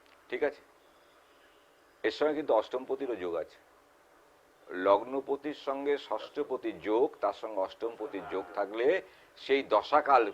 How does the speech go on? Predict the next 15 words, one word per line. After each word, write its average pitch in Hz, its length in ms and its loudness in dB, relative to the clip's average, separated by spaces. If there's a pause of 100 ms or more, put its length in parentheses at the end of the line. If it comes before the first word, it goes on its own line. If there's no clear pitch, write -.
পেলে 135 460 6 (680)
কিন্তু - 240 -10
জেল - 300 -10
হবে। - 120 -20 (3000)
উনি 147 140 0
তো 415 100 6
স্বাধীনতা 190 380 6
সংগ্রামের 214 420 4
জন্য 208 180 6 (420)
লড়েছিলেন, 185 480 8 (680)
উনি 156 120 2
তো 208 100 12
আর 180 80 8
জঙ্গি 220 340 8
নন, 107 180 4